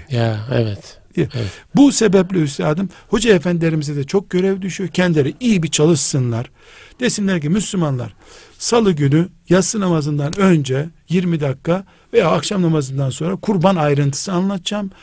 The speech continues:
Speaker 2: Hanımefendiler de gelsinler
Speaker 1: Evet.
Speaker 2: desin. Şöyle güzel bir de ya bir sünnet ihya edelim ya. Şeriatımızı ciddiye aldığımız bir belli olsun.
Speaker 1: Çok güzel.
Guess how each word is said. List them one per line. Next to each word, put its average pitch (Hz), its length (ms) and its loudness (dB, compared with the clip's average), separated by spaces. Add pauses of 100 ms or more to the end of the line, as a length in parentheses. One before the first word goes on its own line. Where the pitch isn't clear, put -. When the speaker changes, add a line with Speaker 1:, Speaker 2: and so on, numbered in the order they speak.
(140)
Speaker 2:
Hanımefendiler 180 680 0
de 135 60 -2
gelsinler 147 680 -8 (200)
Speaker 1:
Evet. 127 240 2
Speaker 2:
desin. 156 360 4 (360)
Şöyle 208 520 6
güzel 180 560 -4
bir 170 100 -2
de 165 180 -6
ya 180 240 -4
bir 254 80 -4
sünnet 202 380 -2
ihya 156 280 -2
edelim 127 380 -4
ya. 110 260 -8 (280)
Şeriatımızı 208 680 2
ciddiye 175 360 0
aldığımız 175 520 2
bir 156 100 0
belli 147 280 4
olsun. 123 360 -2
Speaker 1:
Çok 131 240 0
güzel. 110 340 -6